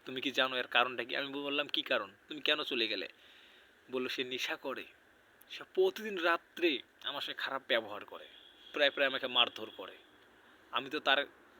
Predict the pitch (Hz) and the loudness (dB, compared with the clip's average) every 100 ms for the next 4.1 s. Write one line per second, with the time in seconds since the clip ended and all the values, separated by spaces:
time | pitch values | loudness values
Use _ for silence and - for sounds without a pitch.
0 | - 147 156 156 151 135 131 123 135 123 | 8 8 8 4 0 2 0 -2 -4 -2
1 | 117 113 117 135 127 - 135 127 - 143 | 0 0 0 0 -2 -2 -4 -4 -4 -2
2 | 131 113 90 - _ - - - - - | -2 -6 -12 -16 _ -20 -20 -20 -14 -8
3 | 131 135 139 131 139 143 135 135 139 143 | -6 -6 -6 -6 -6 -6 -2 2 4 4